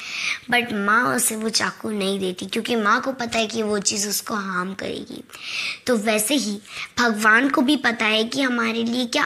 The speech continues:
अच्छा है और क्या बुरा, तो भगवान भी हमें वो नहीं देता जो हम, हमें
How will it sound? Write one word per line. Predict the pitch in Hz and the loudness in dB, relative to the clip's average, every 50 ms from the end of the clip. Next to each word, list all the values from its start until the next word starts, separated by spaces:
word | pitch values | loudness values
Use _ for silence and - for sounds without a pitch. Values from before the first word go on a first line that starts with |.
| - - | 0 0
अच्छा | 240 240 233 - - - 254 | -2 -2 0 0 0 2 2
है | 262 269 233 | 2 2 4
और | 254 269 247 269 254 | 4 4 4 2 0
क्या | 254 - - 214 196 208 | 0 0 2 4 4 4
बुरा, | 196 220 214 190 190 220 233 226 226 - - - - - - - - - - - | 4 2 0 0 -2 -2 -6 -6 -8 -10 -14 -16 -14 -12 -10 -10 -12 -8 -2 0
तो | 226 | 2
भगवान | 220 220 220 214 196 202 202 202 208 233 262 | 2 4 2 2 2 4 4 6 6 6 4
भी | 269 294 | 4 4
हमें | 285 262 277 277 277 254 | 4 4 4 4 4 2
वो | 208 202 208 208 220 | 0 0 0 2 4
नहीं | 269 294 311 311 294 | 4 4 4 4 4
देता | 247 277 247 226 220 220 208 208 - | 4 2 2 2 0 -2 -2 -2 -2
जो | - 262 247 | 0 0 2
हम, | 240 233 226 214 | 0 0 0 -2
हमें | 214 214 214 - 220 226 240 277 277 277 - | -4 -4 -2 0 2 2 2 2 0 -2 -4